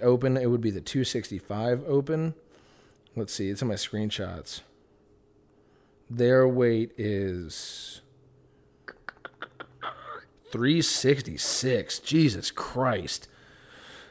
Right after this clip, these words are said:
That's a lot, man. I'm gonna have to lose some weight if I wanna be competitive in this shit. I mean, I could do three sixty-six eventually, but fuck. The,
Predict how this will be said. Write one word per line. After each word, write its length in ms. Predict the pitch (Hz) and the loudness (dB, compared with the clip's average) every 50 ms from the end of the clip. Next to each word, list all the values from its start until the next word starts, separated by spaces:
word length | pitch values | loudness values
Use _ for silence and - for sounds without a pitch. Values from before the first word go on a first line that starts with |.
| - _ - | -20 _ -2
That's 260 | - 160 160 - - | 0 0 0 0 -2
a 80 | - - | -6 -6
lot, 340 | 67 98 113 113 107 95 | -2 0 2 2 2 2
man. 240 | 98 117 120 123 123 | 2 2 4 4 4
I'm 60 | 131 | 6
gonna 160 | 151 165 147 113 | 4 4 4 2
have 160 | 101 104 92 | 0 -2 -4
to 100 | - 113 | -4 -4
lose 240 | 110 117 123 120 - | 0 0 0 0 0
some 220 | - 82 82 92 | -2 -4 -4 -2
weight 360 | 98 110 123 120 107 101 - - - _ - - - _ _ _ _ _ _ | 0 2 4 4 4 2 -2 -8 -20 _ -20 -20 -20 _ _ _ _ _ _
if 100 | - - | -8 -4
I 40 | 120 | -2
wanna 320 | 120 117 113 113 113 117 | 0 0 0 0 0 -2
be 240 | 107 120 113 117 110 | -4 -4 -4 -4 -4
competitive 580 | - 92 78 - 107 110 113 117 101 98 98 95 | -4 -6 -8 -6 -4 -2 -2 -2 -2 -4 -6 -6
in 80 | 92 | -6
this 160 | 95 98 98 - | -6 -6 -6 -6
shit. 420 | - - 104 101 104 104 - - _ _ _ _ _ _ _ _ _ _ _ _ _ _ _ _ _ _ _ _ - | -6 -4 -4 -4 -4 -6 -8 -10 _ _ _ _ _ _ _ _ _ _ _ _ _ _ _ _ _ _ _ _ -2
I 40 | 113 | 0
mean, 100 | 117 135 | 4 4
I 80 | 160 | 4
could 140 | 151 117 92 | 4 2 -2
do 120 | 95 107 | -2 -4
three 220 | 113 - - 131 123 | -4 0 0 0 0
sixty-six 640 | 113 - 120 101 - - 117 - - 123 113 - | 2 0 -2 -2 -2 -4 -4 -2 -2 -2 -2 -2
eventually, 580 | 90 85 90 127 143 - - 85 87 92 104 110 - _ - | -4 -4 -2 -2 -2 -2 -4 -6 -6 -6 -6 -6 -8 _ -10
but 220 | 95 90 87 78 - _ | -8 -8 -8 -10 -12 _
fuck. 480 | _ - - 95 107 117 92 - - - _ _ _ _ _ _ _ _ _ _ _ _ _ _ _ _ _ - | _ -12 -4 -2 0 0 0 -2 -8 -14 _ _ _ _ _ _ _ _ _ _ _ _ _ _ _ _ _ 0
The, 640 | - 123 120 117 117 113 113 113 113 110 107 104 | 2 2 4 4 4 4 2 2 2 0 0 -2